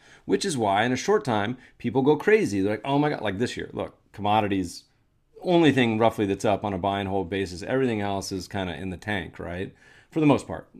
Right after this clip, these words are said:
not talking styles like value, just the buy and hold asset allocation. Um,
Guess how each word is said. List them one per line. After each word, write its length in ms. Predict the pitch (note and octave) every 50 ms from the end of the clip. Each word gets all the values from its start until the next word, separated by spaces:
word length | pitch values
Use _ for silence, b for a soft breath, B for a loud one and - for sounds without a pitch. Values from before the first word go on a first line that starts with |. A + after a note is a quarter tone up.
| - - _ - C#2 - -
not 260 | - C3 B2 A2+ A2+
talking 240 | - A#2 G#2+ G#2+ G2+
styles 400 | - - A2+ F#2+ F#2+ F#2 F#2 F2
like 120 | F#2+ F2
value, 340 | D#2 G2 F2 E2 D#2+ D#2 E2
just 220 | E2 G2 F#2+ - -
the 60 | G2+
buy 200 | G2 G2 G2 F#2+
and 80 | F#2
hold 340 | F#2 F2+ F2+ E2+ E2 - - -
asset 320 | F2 F2 F2 - - F2+
allocation. 560 | E2 D#2 D#2+ - F2+ D#2+ D2+ - - D#2+ E2 - b b b b b b b b b b b b -
Um, 480 | B2+ B2 A2+ A2 G#2+ F#2+ F#2 F2+ E2+